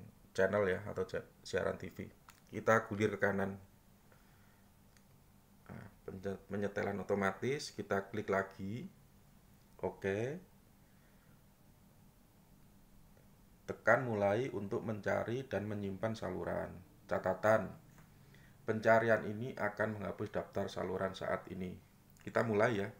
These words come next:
Nah, ya kan? Eh, karena kita pakai digital T V ya nanti ya, karena kalau analog nanti, eh, sama pemerintah itu kan bentar lagi mau dihapus.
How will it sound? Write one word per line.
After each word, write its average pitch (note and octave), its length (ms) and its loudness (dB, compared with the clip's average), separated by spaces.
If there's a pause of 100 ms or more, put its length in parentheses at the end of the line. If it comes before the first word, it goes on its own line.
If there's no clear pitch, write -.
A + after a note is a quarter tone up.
(2500)
Nah, F2+ 320 -8 (680)
ya F2+ 100 -8
kan? G2+ 380 -4 (1500)
Eh, G2+ 320 0
karena D3+ 460 6 (1200)
kita D3+ 380 8
pakai A#2+ 400 8 (1900)
digital A#2 400 8
T C3 80 2
V C3 140 -4
ya C3+ 160 10
nanti G#2+ 260 2
ya, G2 160 4
karena G#2+ 320 4
kalau A2 240 10
analog G#2 560 6 (560)
nanti, G2+ 320 0 (220)
eh, G2+ 180 4
sama G2 240 0
pemerintah G2 480 4
itu G2+ 80 -4
kan C3 160 -2
bentar G2 160 2
lagi G2 300 2
mau G#2 180 -2
dihapus. G#2+ 540 -4